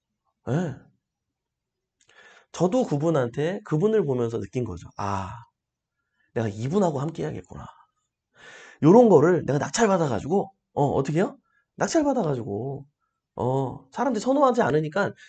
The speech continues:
저렴하게 낙찰받을 수 있잖아요. 근데 이렇게 맛있는 아저씨가 여기 딱 이제 장사를 하고 있으면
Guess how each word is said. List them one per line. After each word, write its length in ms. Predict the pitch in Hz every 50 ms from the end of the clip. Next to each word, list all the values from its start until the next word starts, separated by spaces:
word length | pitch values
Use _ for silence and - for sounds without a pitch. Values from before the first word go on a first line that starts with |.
| - _
저렴하게 440 | - 196 233 302 302 285 247 214 160
낙찰받을 380 | 131 131 - 180 156 147 131 131
수 120 | - -
있잖아요. 300 | 117 - - - 85 - - - - _ _ _ _ _ _ _ _ _ _ _ - - - - -
근데 340 | - 226 220 262 247 233 - - - - _ -
이렇게 300 | 170 208 247 - 254 214
맛있는 380 | 143 117 160 240 254 247 233
아저씨가 300 | 190 170 170 165 185 175
여기 100 | 143 151
딱 120 | - 170 165 - - - -
이제 140 | 135 139 139
장사를 360 | - - 147 170 175 170 160
하고 160 | 160 160 160
있으면 380 | 139 131 143 151 170 156 117